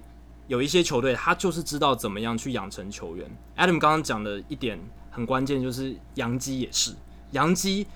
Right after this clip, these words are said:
他们也是球员养成非常非常好的一支球队，尤其是近几年，他们在这方面做了很多的改善，应该是说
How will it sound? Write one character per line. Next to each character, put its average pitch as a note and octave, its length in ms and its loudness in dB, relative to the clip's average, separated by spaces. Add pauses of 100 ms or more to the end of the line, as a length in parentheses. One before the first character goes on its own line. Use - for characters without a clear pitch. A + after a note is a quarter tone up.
(160)
他 G3+ 200 8
们 G3+ 120 8
也 A2 120 2
是 D3 160 -2
球 B2+ 240 0
员 C#3 160 2
养 A2+ 180 0
成 G2+ 260 -8
非 C#3+ 100 -4
常 B2+ 180 0
非 C3 120 -4
常 B2 140 0
好 A2+ 140 -4
的 G#2 80 -6
一 G#2+ 60 -4
支 A#2 100 -6
球 A2 200 -8
队， A#2 80 -2
尤 B2+ 100 2
其 C3 140 -4
是 C3+ 100 -2
近 C3 240 0
几 A2 160 -6
年， F2 240 -12 (640)
他 G3 120 6
们 F#3+ 120 6
在 F#3+ 160 8
这 F#3+ 220 4
方 D3 240 2
面 D3+ 300 4 (300)
做 F#3 200 8
了 C#3 80 8
很 A#2 340 0
多 C#3+ 180 2
的 C3+ 100 4
改 F#2+ 260 -10
善， A#2 340 -2
应 C#3+ 80 -6
该 E3+ 100 4
是 E3 120 0
说 D3+ 260 2